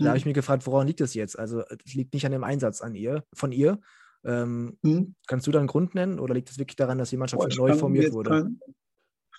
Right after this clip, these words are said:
Speaker 2: boah, ich kann jetzt keinen bestimmten Grund nennen. Also, also einen klaren Grund erkenne ich da nicht für mich. Ne?
Speaker 1: Mhm.
Speaker 2: Und, ähm, aber es ist halt wirklich immer so, wenn du, wenn's halt nicht läuft, dann läuft's halt wirklich nicht. Wenn du dann unten drin bist, dann verlierst du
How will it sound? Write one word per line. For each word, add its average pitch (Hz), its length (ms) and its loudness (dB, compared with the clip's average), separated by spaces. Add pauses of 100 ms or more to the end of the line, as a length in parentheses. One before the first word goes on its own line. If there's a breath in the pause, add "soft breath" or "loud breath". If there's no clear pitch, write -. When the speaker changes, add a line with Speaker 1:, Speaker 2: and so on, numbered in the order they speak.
(400 loud breath)
Speaker 2:
boah, - 140 -2
ich - 120 -4
kann 143 180 4
jetzt 139 200 4
keinen 143 220 2
bestimmten 143 340 -2
Grund 127 220 0
nennen. 139 380 -2
Also, 120 360 -8 (1300 loud breath)
also 131 200 2
einen 127 100 6
klaren 139 380 2
Grund 135 260 2
erkenne 147 300 -2
ich 135 80 -4
da 156 80 -2
nicht 175 280 -8 (180)
für 151 100 -4
mich. 170 280 -2 (600)
Ne? 143 200 6
Speaker 1:
Mhm. 123 280 2
Speaker 2:
Und, - 100 -12
ähm, 120 500 -4 (1000 loud breath)
aber 135 180 4
es - 80 0
ist - 60 -4
halt 135 160 -2
wirklich 151 360 -6
immer 147 220 0
so, 131 160 -4
wenn 139 140 0
du, 139 260 -6
wenn's 139 280 -4
halt 139 200 -2 (120)
nicht 139 260 -4
läuft, 165 240 2
dann 143 100 -2
läuft's 160 240 -2
halt 131 120 -4
wirklich 139 280 -6
nicht. 117 160 -6
Wenn 131 140 0
du 135 60 4
dann 135 100 -2
unten 139 240 0
drin 151 240 0
bist, 147 200 -6
dann 131 120 0
verlierst 135 360 -4
du 139 140 -8